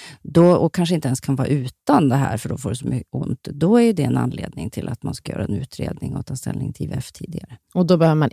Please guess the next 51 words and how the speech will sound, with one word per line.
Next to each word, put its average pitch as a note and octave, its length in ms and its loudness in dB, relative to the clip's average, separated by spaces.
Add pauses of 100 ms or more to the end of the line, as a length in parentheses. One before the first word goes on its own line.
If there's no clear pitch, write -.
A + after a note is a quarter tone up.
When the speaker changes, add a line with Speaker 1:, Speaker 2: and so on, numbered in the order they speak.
Speaker 2:
inte E3 360 4
vänta E3+ 260 2
ett D#3 120 0
år D3 180 4
och - 280 -2
det C#3+ 80 -2
kan C3+ 180 0
ändå C3 180 0
bli A#2+ 240 0
regionsfinansierat? C3 1400 0
Speaker 1:
Ja, A3 260 4
i F3+ 100 2
Speaker 2:
Mm. F#3 200 6
Speaker 1:
vissa - 480 -4
fall. - 320 -14 (240)
Speaker 2:
I E3+ 60 0
vissa C#3+ 220 -2
Speaker 1:
Ja. D#2+ 80 4
Speaker 2:
fall. D#2 240 -2
Ja. F3 280 2 (300)
Man, E3+ 180 6
man E3+ 120 6
kan D#3 160 2
åtminstone D3 360 2
höra C#3 200 4
av C3+ 40 0
sig - 120 -10
till E3 280 0
Speaker 1:
Ja, G#3+ 220 8
men E3+ 180 4
Speaker 2:
en E3+ 120 8
mottagning. D3+ 320 4
Speaker 1:
absolut. D#3 260 2
Speaker 2:
Mm. F#3+ 120 8
Speaker 1:
Ja, F#3+ 80 8
men G3 140 4
det G#3 100 2
tycker E3+ 200 -6
jag. B2 80 0
Och E3 80 2
har E3+ 80 2
man D#3+ 220 4
dessutom, D3 360 -4
man F3 80 0
kanske C#3+ 180 -6
är - 20 -2
opererad F3+ 680 0
och D#3+ 60 2
har D#3+ 80 0
sammanväxningar D#3+ 960 0
och, D3+ 160 -2